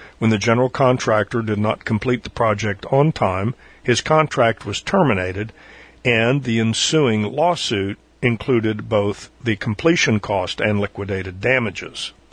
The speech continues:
A federal appeals court applying Missouri law has ruled that when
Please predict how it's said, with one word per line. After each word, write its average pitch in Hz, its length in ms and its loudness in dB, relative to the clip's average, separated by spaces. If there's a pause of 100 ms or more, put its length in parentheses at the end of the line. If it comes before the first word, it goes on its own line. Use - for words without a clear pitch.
(300)
A 131 100 2
federal 156 500 -2
appeals 123 460 -2
court 104 380 -2 (200)
applying 135 640 0
Missouri 120 460 2
law 101 420 0 (260)
has 143 260 0
ruled 135 480 0 (100)
that 123 220 0
when 127 560 2